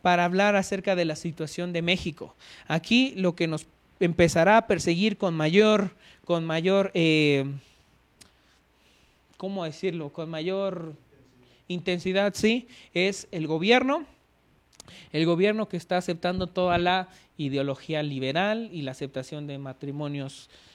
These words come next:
del mismo sexo y todo este tipo de inmoralidad sexual que bien,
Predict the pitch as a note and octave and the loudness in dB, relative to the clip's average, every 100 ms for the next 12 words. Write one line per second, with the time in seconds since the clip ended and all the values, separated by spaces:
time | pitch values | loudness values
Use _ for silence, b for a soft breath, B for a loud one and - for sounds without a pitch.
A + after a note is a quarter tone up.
0 | b C#3+ C#3 D3 D3 C3+ F#3 G3 F3+ G3+ | b -8 -6 -6 -8 -8 -4 -4 -6 -6
1 | F#3 E3+ D3+ F3 E3 - G3+ D#3 D#3 - | -4 -4 -6 -10 -12 -6 -2 0 0 -4
2 | D3 - E3+ D#3 C#3+ C#3 C#3 C#3 C3+ C3+ | -10 -8 -6 -6 -6 -8 -8 -8 -8 -6
3 | D3 - D3 F3+ G3+ G#3 D3+ D3+ D3+ D3+ | -8 -8 -10 -6 -6 -6 -8 -4 -6 -6